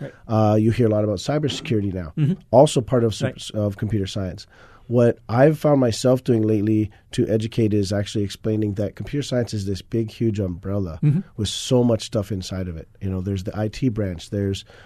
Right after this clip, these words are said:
Speaker 2: robotics, there's cybersecurity, there's animation. There's so much stuff in there. We should be providing those opportunities for our kids. And the, the all-stars that are coming out are the people willing to take that chance. You know, it's those teachers, uh,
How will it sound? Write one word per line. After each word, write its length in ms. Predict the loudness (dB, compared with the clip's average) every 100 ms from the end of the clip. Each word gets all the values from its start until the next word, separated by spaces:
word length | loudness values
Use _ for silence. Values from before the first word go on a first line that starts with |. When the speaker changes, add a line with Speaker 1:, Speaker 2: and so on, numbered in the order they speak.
| -10
Speaker 2:
robotics, 580 | -2 0 2 0 -2 -2
there's 220 | 0 2
cybersecurity, 600 | 2 2 0 0 2 4
there's 340 | 4 2 0 -2
animation. 600 | 0 2 4 2 2 -2
There's 160 | -2 -4
so 380 | -4 2 4 6
much 180 | 4 0
stuff 260 | -2 0
in 140 | 0 0
there. 200 | 0 -4 -12 -20 -20 -20 0
We 80 | 2
should 160 | 2 2
be 100 | 0
providing 480 | 2 4 4 6
those 140 | 4 2
opportunities 440 | -2 -4 -2 -2 -2
for 80 |
our 80 | -8
kids. 340 | -2 0 0 0
And 160 | -4 -6 -20 -20 -16 0
the, 160 | 2
the 160 | 4 4
all-stars 420 | 6 4 6 4
that 80 | 4
are 60 | 0
coming 260 | 0 4
out 140 | 4 4
are 40 |
the 80 | 2
people 220 | 2 0
willing 200 | 4 4
to 80 | 2
take 180 | -2 -4
that 160 | -4
chance. 460 | -4 -6 -6 -10 -12
You 80 | -4
know, 120 | 0
it's 120 | 0 0
those 160 | 0
teachers, 440 | 0 -2 0 0 0
uh, 200 | -2